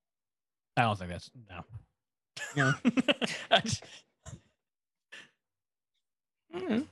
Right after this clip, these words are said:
Speaker 1: I've got nothing to base half that on. I just love shooting your theories down when I have no <laughs> reason to at all.
Speaker 2: Yeah, that's fair.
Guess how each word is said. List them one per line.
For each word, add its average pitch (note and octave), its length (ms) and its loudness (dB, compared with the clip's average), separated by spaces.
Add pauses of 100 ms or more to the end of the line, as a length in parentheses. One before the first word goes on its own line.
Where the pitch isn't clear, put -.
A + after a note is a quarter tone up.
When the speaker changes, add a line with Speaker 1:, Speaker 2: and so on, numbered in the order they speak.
(220)
Speaker 1:
I've D#3+ 160 6
got D3+ 160 2
nothing C#3+ 300 4
to A#2+ 60 4
base A#2 260 2
half A#2 200 4
that G#2 120 2
on. G#2 160 2
I G#2+ 60 4
just - 140 -4
love A2+ 140 4
shooting G#2 240 -4
your G#2 80 -6
theories G#2 320 -6
down G#2 280 -4 (100)
when B2 180 -2
I G#2 60 2
have G#2+ 240 0
no A2+ 280 0
<laughs> A#2 200 0
reason F3+ 320 4
to - 220 2
at F3+ 200 2 (140)
all. - 280 0 (800)
Speaker 2:
Yeah, F#3+ 120 2 (160)
that's G#3 240 0
fair. A3+ 360 0